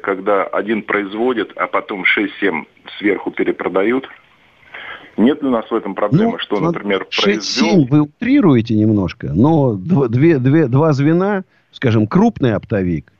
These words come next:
Speaker 2: и мелкий оптовик. Это
Speaker 1: Ну
Speaker 2: нормально.
Speaker 1: да, я понимаю, но когда сам произвёл, доставил, реализовал, я немножко вот обосную, знаете,
Speaker 2: А,
Speaker 1: я
Speaker 2: смотри,
Speaker 1: работаю
Speaker 2: смотри. Подожди, подожди, подожди. Вот давай вернёмся.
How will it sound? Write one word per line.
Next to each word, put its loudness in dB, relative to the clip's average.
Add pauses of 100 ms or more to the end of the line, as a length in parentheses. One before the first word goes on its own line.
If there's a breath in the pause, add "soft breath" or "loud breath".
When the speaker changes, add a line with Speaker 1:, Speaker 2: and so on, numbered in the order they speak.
Speaker 2:
и 4
мелкий 2
оптовик. -10
Это -8
Speaker 1:
Ну 0
Speaker 2:
нормально. 0
Speaker 1:
да, -4
я -2
понимаю, -4
но -8
когда -2
сам -2
произвёл, -2
доставил, 0
реализовал, -2
я -6
немножко -6
вот -2
обосную, -4
знаете, -2
Speaker 2:
А, 0
Speaker 1:
я -2
Speaker 2:
смотри, 2
Speaker 1:
работаю -
Speaker 2:
смотри. -4 (320)
Подожди, 2
подожди, 2
подожди. 4
Вот 0
давай 2
вернёмся. -2